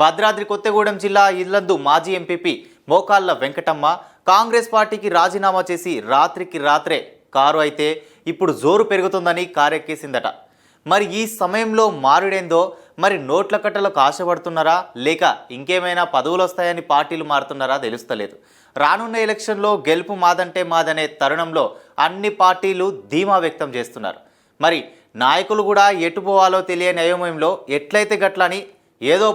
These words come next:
పాటని దూసుకుని పోతున్నారు. కానీ ఏది గెలుపు, ఏది పక్కదారి మలుపు అనేది ఇక కొన్ని రోజుల్లో తెలుస్తది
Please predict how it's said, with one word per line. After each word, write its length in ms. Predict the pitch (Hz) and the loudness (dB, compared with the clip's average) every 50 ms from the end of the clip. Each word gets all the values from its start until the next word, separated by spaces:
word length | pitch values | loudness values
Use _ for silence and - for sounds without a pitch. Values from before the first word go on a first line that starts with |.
| 208 | 2
పాటని 360 | 190 185 180 180 170 165 185 175 127 127 | 0 0 0 0 -4 -6 -6 -10 -8 -8
దూసుకుని 320 | 156 165 - - 170 156 127 | -8 -8 -6 -8 -8 -6 -4
పోతున్నారు. 400 | 131 131 131 143 123 110 101 - - - _ _ _ _ _ _ _ _ _ - | -6 -6 -6 -6 -6 -6 -6 -6 -10 -18 _ _ _ _ _ _ _ _ _ 0
కానీ 200 | 160 170 170 143 107 98 104 123 160 | 0 0 0 -2 -4 -8 -4 0 2
ఏది 160 | 202 208 202 160 180 | 2 2 0 0 0
గెలుపు, 300 | 190 196 196 196 196 196 190 196 196 - - _ _ - 113 117 160 196 | 0 0 0 -2 0 0 0 0 -2 -8 -18 _ _ -12 -2 2 4 4
ఏది 140 | 233 226 226 - - | 4 2 0 0 0
పక్కదారి 440 | 180 175 - 208 208 208 202 196 196 175 147 | 0 0 0 0 2 4 4 4 2 2 0
మలుపు 300 | 135 151 170 170 - 190 190 185 190 - - | 0 0 0 -2 -4 -6 -6 -6 -8 -8 -6
అనేది 480 | 135 143 151 160 156 170 165 170 - - 151 143 | -4 -2 -2 -2 -2 -2 -4 -6 -8 -16 -10 -2
ఇక 120 | - 151 | 0 0
కొన్ని 500 | 139 - - - - 143 147 165 165 170 151 139 | 0 -2 -6 -6 -4 -4 -4 -4 -6 -4 0 0
రోజుల్లో 300 | 165 175 170 175 165 165 165 143 | 0 0 0 -2 -2 -2 -2 -2
తెలుస్తది 340 | 131 131 131 - 139 117 | -4 -4 -4 -4 -4 -2